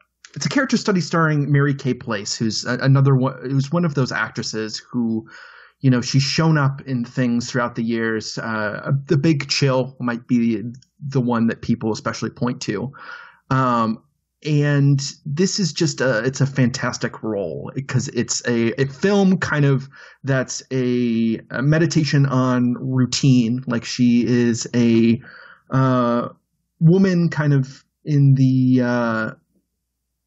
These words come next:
i-, late in her years and, you know, is so selfless and helps everyone around her. She's constantly helping family. She's,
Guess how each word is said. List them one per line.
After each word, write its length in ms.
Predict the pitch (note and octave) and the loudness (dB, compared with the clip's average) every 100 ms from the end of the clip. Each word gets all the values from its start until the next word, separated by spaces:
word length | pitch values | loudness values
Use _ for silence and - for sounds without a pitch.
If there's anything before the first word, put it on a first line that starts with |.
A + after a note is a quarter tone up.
| _ - _ D#3 C#3 - _ C3 _ _ E3 | _ -20 _ -10 -10 -12 _ -20 _ _ 0
i-, 100 | E3 | 2
late 360 | D#3+ D#3 D#3+ D3+ | 4 4 2 4
in 160 | D3 | 4
her 300 | C3+ B2+ B2 B2+ | 4 2 2 2
years 600 | B2+ B2+ A#2+ A#2+ A#2 - | 2 2 2 -2 -4 -4
and, 600 | B2 A#2 A2+ G#2+ A2 - - - - - C#3 | 0 0 2 2 2 0 -6 -16 -18 -6 2
you 100 | C3 | 4
know, 140 | A#2+ | 4
is 220 | C3 A#2+ | 0 0
so 300 | - D3+ D#3+ D#3 | 0 0 2 2
selfless 720 | - B2+ B2 B2+ A#2+ - - | 0 -4 -4 -10 -12 -12 -16
and 120 | G#2 | -16
helps 400 | - B2+ C#3+ - | -6 -2 -2 -4
everyone 500 | A#2+ C3 D3 C#3+ C#3 | -4 0 2 4 4
around 480 | C3+ A#2+ B2 B2+ B2 | 4 2 2 0 -2
her. 360 | - B2+ B2+ B2 | -4 -2 -2 -4
She's 200 | B2+ - | -8 -10
constantly 520 | - C3 C3+ C#3 C3+ | -4 -4 -4 -4 -4
helping 320 | B2 B2 G#2+ | -4 -6 -8
family. 720 | - - E3+ E3 D#3+ D#3 D#3 | -10 -2 2 2 2 2 0
She's, 340 | C#3 C3+ - | 2 0 -2